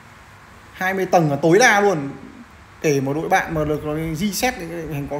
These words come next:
khi họ lên được bốn mươi tầng ấy, đùa. Rồi,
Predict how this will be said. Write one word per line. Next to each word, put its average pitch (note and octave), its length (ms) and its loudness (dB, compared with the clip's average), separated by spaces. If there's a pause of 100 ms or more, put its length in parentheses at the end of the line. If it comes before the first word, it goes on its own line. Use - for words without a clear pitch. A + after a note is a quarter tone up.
khi G3+ 100 -6
họ E3+ 140 -2
lên F3 140 -2
được D#3 120 -4
bốn B3+ 160 4
mươi F#4 140 -4
tầng F#3+ 180 6
ấy, D3 100 -2
đùa. D3+ 260 4 (4000)
Rồi, F3+ 340 6